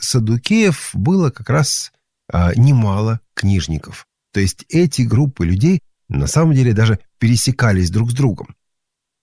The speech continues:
Иродиане, ещё одна группа, это люди, которые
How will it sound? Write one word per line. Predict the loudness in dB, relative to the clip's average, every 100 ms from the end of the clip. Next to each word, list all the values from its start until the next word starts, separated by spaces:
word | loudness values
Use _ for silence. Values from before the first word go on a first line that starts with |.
| _ _ 0
Иродиане, | 2 4 4 4 4 2 0 0 0 -4 _ _ _ -6
ещё | -4 -2 0
одна | 0 0
группа, | 0 0 0 -4 -6 -20 -2
это | 0 2 2 2 -4
люди, | 2 2 4 2
которые | 0 -4 -2 2 4 2